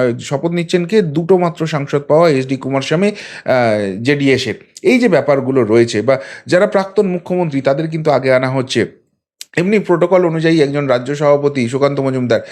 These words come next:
তিনি মন্ত্রী হচ্ছেন, তাকে পূর্ণমন্ত্রী করা উচিত, কিন্তু মন্ত্রিসভার দায়িত্ব তিনি এর আগে সামলাননি, তাকে হঠাৎ করে পূর্ণমন্ত্রী দিলে সেখানে কিন্তু পারফরমেন্স ডাল খেতে পারে। সুতরাং প্রোটোকল নয়, পারফরমেন্স, ওয়ার্ক মেরিট, এইগুলোই, এক্সপিরিয়েন্স, এইগুলোই কিন্তু ফ্যাক্টর হতে চলেছে।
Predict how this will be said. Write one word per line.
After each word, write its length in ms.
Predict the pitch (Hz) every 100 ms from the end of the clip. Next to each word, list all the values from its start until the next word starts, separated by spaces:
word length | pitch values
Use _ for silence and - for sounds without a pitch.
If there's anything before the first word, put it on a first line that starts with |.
| - - -
তিনি 240 | 175 180
মন্ত্রী 320 | 165 160 170
হচ্ছেন, 280 | 180 180 170
তাকে 160 | 147 147
পূর্ণমন্ত্রী 500 | 143 143 143 139 139
করা 240 | 127 123
উচিত, 320 | 127 135 117
কিন্তু 340 | - 226 196 - - -
মন্ত্রিসভার 540 | 190 214 214 214 196
দায়িত্ব 300 | 170 170 175
তিনি 200 | 175 165
এর 100 | 160
আগে 160 | 156 156
সামলাননি, 540 | - 208 233 196 123 - _ -
তাকে 180 | 139
হঠাৎ 360 | 135 151 214 202
করে 140 | 196
পূর্ণমন্ত্রী 560 | 165 170 170 165 165 160
দিলে 320 | 135 170 175
সেখানে 280 | 151 139 143
কিন্তু 220 | 143 143
পারফরমেন্স 560 | 139 117 127 120 123 -
ডাল 180 | 107 117
খেতে 200 | 120 120
পারে। 240 | 147 143 - - 156
সুতরাং 320 | 151 175 160 175
প্রোটোকল 460 | 208 240 240 220
নয়, 240 | 170 127 - - - _
পারফরমেন্স, 680 | 120 151 156 190 180 180 175 -
ওয়ার্ক 300 | 120 156 160
মেরিট, 320 | 160 165 160
এইগুলোই, 680 | - 185 170 156 175 180 147
এক্সপিরিয়েন্স, 580 | 147 - 185 180 165 160
এইগুলোই 260 | 160 175
কিন্তু 200 | 160 156
ফ্যাক্টর 360 | 147 127 139 139
হতে 160 | 135
চলেছে। 380 | 131 156 160 139